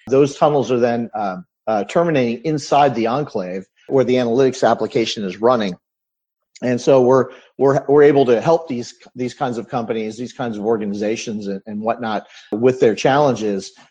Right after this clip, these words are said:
Uh, and the challenges are, are getting that data in there without compromising the data or the, the owners of the data, and then making sure that, uh, the analytics can be done on it and that no bad guys can steal the data anywhere along the path,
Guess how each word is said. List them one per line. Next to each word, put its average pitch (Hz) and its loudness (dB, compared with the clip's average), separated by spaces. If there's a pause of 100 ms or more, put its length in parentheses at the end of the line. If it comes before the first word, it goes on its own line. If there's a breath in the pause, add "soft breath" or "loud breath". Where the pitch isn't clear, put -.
(140)
Uh, 110 -2
and 113 -2
the 120 -4
challenges 127 2
are, 120 4
are 117 0
getting 123 0
that 117 0
data 113 2
in 143 2
there 135 4
without 117 4 (160)
compromising 131 2
the 110 -2
data 120 2
or 127 6
the, 113 -2
the 107 -4
owners 147 2
of 98 -4
the 98 -10
data, 87 -12 (360 soft breath)
and 120 -4
then 123 0
making 135 2
sure 127 4
that, 110 0
uh, 107 -6
the 117 0
analytics 120 0
can 117 -2
be 107 -4
done 113 -4
on 110 -4
it 107 -6
and 117 -4
that 113 -4
no 135 2
bad 120 4
guys 110 2
can 104 -4 (340)
steal 156 4
the 127 2
data 123 4
anywhere 135 4
along 117 4
the 104 -6
path, 113 -2